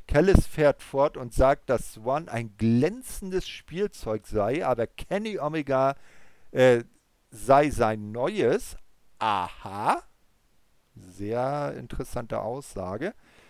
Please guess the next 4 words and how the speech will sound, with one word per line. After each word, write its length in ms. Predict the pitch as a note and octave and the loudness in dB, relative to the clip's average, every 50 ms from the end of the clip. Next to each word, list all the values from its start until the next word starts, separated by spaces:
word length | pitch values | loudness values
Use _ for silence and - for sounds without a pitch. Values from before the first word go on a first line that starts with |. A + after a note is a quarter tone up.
| - - - - | -20 -20 -20 -6
Sein 280 | - A#2+ A#2+ A#2 A#2 | 2 4 4 4 4
neues 360 | C3+ D3+ F#3 G#3+ G3+ - - | 2 2 4 2 2 -2 0
glänzendes 540 | - C3 B2+ B2+ A#2+ - - B2+ A#2+ A2 G#2+ | 2 4 4 4 2 0 -2 -2 -2 -4 -6
Spielzeug. 760 | - - - - - A2+ A2 G#2+ - - C#3 C#3+ E3 E3+ - | -8 -10 -16 -8 -4 -4 -4 -4 -4 -4 -2 -2 -2 -2 -4